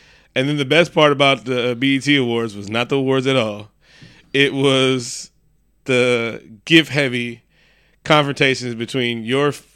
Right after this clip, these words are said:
your, your boy BoJack Horseman <laughs> and the Migos and their, their war against the English language.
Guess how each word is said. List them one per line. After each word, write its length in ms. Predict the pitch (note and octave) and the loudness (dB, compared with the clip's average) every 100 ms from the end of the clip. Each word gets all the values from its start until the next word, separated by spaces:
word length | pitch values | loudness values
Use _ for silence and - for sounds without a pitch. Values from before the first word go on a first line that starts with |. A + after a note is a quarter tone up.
| _ | _
your, 400 | B2 C#3+ D3+ C3 A2+ | 0 4 4 0 -10
your 260 | B2 C3 D3 | -2 0 0
boy 280 | C3 A#2+ A2+ | 0 -2 -2
BoJack 420 | A#2+ B2 B2+ B2 | -2 -2 -2 -2
Horseman 480 | B2 A#2 A#2 A2 A2 - - - - - - | -2 -4 -4 -8 -8 -8 -8 -14 -18 -4 2
<laughs> 1000 | D3 F#3 D#3 - D#3+ - E3 - - C#3 - B2+ - - - - - - - - | 4 6 4 2 0 0 -4 -4 -6 -8 -10 -14 -14 -4 -2 -2 -12 -16 -6 0
and 140 | C3+ | 0
the 60 | B2+ | 2
Migos 680 | C3 C#3+ D3+ D#3+ F3 - - _ _ _ _ _ _ _ _ - | 2 4 4 4 0 -6 -16 _ _ _ _ _ _ _ _ 0
and 640 | C3+ C3 C3 B2+ A2+ A2+ | 4 4 2 -2 -8 -4
their, 500 | B2 B2 B2 A#2+ G2+ | 0 2 2 -2 -4
their 300 | A#2 B2 B2 | -2 0 0
war 280 | B2 B2 A#2+ | -2 -2 -2
against 340 | A2+ A#2+ - | -4 -8 -6
the 100 | A2+ | -4
English 220 | A#2+ A#2+ | -2 -4
language. 480 | A2+ A#2+ C#3 D3 - | -4 -4 -4 -8 -12